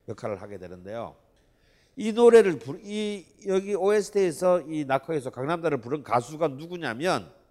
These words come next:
영화 아리랑에서 주제가인 아리랑을 부른 바로 그 가수가 이 노래를 불러요. 이정숙이 이 노래를 불러서 또한 성공을 거두게 됩니다. 결국 이 삼박자 중심의 노래들이 이제 패권을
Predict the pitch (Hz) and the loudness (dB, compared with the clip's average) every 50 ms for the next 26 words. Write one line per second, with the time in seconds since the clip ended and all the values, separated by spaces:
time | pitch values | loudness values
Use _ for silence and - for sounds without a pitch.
0 | _ _ _ _ 107 120 123 131 143 147 - - 117 123 135 156 160 151 147 139 | _ _ _ _ -6 -6 -2 0 0 -2 0 0 -2 0 0 -2 -2 -2 -4 -4
1 | 127 120 110 104 - - 139 143 147 143 117 - - - _ _ _ _ - 127 | -6 -10 -12 -12 -6 -2 0 0 0 0 -2 -6 -12 -20 _ _ _ _ -18 -16
2 | 120 127 143 131 120 117 113 107 104 107 113 117 120 127 120 90 _ _ _ _ | -6 -4 -4 -2 0 -2 -2 -2 -4 -6 -8 -12 -14 -18 -20 -20 _ _ _ _
3 | _ _ _ _ _ _ _ - 113 117 127 120 120 107 95 98 107 117 120 98 | _ _ _ _ _ _ _ -6 -2 -2 0 2 2 2 2 0 -4 -6 -6 -6
4 | - - - _ _ _ _ _ - - 117 120 135 117 95 - 95 113 127 131 | -10 -18 -20 _ _ _ _ _ -16 -10 -4 -2 -2 -2 -4 -2 0 2 2 2
5 | 113 - - 123 131 135 135 - - 110 113 - - 107 95 92 90 - - _ | 2 0 -2 -4 -4 -4 -6 -6 -8 -8 -8 -8 -8 -8 -8 -10 -10 -14 -20 _
6 | _ 135 131 113 110 101 95 78 76 - - 95 90 82 71 65 64 64 - - | _ -10 -8 -8 -8 -8 -10 -12 -14 -16 -16 -14 -14 -12 -14 -14 -16 -20 -20 -20
7 | _ _ _ - - - - - - 113 113 110 127 127 131 113 - - 107 95 | _ _ _ -20 -20 -20 -20 -10 -8 -6 0 2 2 2 2 -4 -10 -12 -12 -8
8 | 95 107 117 135 151 - - _ _ _ _ - - - - _ - 120 110 113 | -6 -6 -6 -6 -8 -12 -18 _ _ _ _ -20 -20 -20 -20 _ -8 -4 0 0
9 | 110 110 98 90 - 101 98 95 87 - 101 - - 113 107 107 104 - - 101 | 2 2 0 -2 -2 2 2 2 2 2 0 -2 0 2 2 2 2 -2 -8 -10
10 | 95 95 95 95 90 76 76 76 85 85 80 - - - - - - - - - | -8 -8 -8 -8 -8 -8 -8 -8 -6 -6 -6 -6 -8 -16 -20 -20 -20 -20 -20 -20
11 | - _ _ _ - 131 143 165 175 170 170 156 147 147 147 143 - - 127 131 | -20 _ _ _ -2 0 0 0 0 -2 -2 -2 -2 -2 -2 -4 -6 -10 -10 -8
12 | 135 139 156 147 - - - 165 156 151 147 139 - 120 113 110 101 - 139 127 | 2 2 2 2 2 -4 0 4 6 6 6 4 2 -6 -10 -10 -10 -8 -8 -6
13 | 123 117 107 107 117 117 120 113 90 117 104 120 123 117 104 90 - 104 95 85 | -6 -6 -4 -4 -2 -2 -2 -2 -2 -4 -4 -4 -4 -4 -6 -6 -4 -4 -4 -4
14 | - - - 117 - _ 127 117 113 113 98 87 76 | -6 -10 -16 -18 -10 _ -4 -4 -2 -2 -4 -4 -6